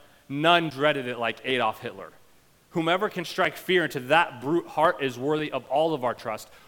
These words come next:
We shall work together. You shall have my support at any hour. Beat the buggers." <laughs> Such a great line. And in that movie, that word from the king fueled the courage of Winston Churchill, and it changed the direction of the war, and as they say, the rest is history,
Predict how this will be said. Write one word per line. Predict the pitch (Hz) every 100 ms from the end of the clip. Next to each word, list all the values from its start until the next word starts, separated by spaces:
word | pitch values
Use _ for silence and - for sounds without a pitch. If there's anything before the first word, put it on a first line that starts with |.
| _
We | 139 175
shall | 151 147
work | 143 156
together. | 135 120 156 135 - - -
You | 160
shall | 160
have | 139 156
my | 156 151
support | 143 139 - 156
at | 131 -
any | 151 151
hour. | 135 139 117 - - - -
Beat | 240 170
the | 170
buggers." | 143 160 127 92 - - - _ _ _ - -
<laughs> | - - - - - - _ _ _ _ _ -
Such | - 320
a | 285
great | 196 190
line. | 190 170 - _ _ _ _ _ _ _ _ _ - - - - _ -
And | 151
in | 160
that | 160 156
movie, | 151 131
that | 127 135
word | 127 139
from | - 151
the | 147
king | - 113 104
fueled | - 127 135
the | 120
courage | - 117 104
of | 95
Winston | 107 - 104
Churchill, | - 98 104 95
and | 101
it | -
changed | - 123 117 -
the |
direction | 101 107 113 - 107
of | 92
the | 95
war, | 123 131 104
and | 104
as | 104
they | 98 98
say, | 139 123
the | 95
rest | 90 -
is | 92
history, | 117 -